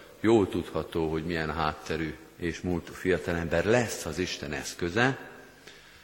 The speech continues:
hogy ezt a szabadítást végrehajtsa. Hogy az Isten gondviselésének egy Mózes nevű ember,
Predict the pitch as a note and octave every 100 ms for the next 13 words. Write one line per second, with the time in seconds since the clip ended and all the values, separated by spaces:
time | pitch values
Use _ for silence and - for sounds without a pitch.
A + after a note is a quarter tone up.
0 | - _ - E2+ E2 - - G2 D2 D2
1 | E2 - E2 D#2+ F2 D#2 D2 D2+ - -
2 | - D#2+ - - C2 - - - - -
3 | E2+ F#2+ C3 - E2 E2+ G#2 A2+ A#2+ A#2
4 | A#2 A2 A2+ G#2+ - G#2+ G2+ G2+ - -
5 | - - - D#2+ D#2 A2 C3+ G2 D2+ -
6 | F2 E2 D2 E2 F#2+ G#2 A2+ A#2+ -